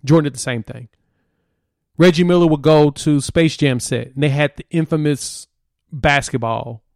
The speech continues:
battles. They didn't, he didn't fear him.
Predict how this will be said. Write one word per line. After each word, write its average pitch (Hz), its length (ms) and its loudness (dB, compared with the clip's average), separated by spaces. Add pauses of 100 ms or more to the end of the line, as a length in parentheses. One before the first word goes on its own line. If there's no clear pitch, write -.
battles. 127 560 -10 (3500)
They 202 120 6
didn't, 226 160 2
he 220 100 4
didn't 208 180 0
fear 160 260 -4
him. 120 360 -4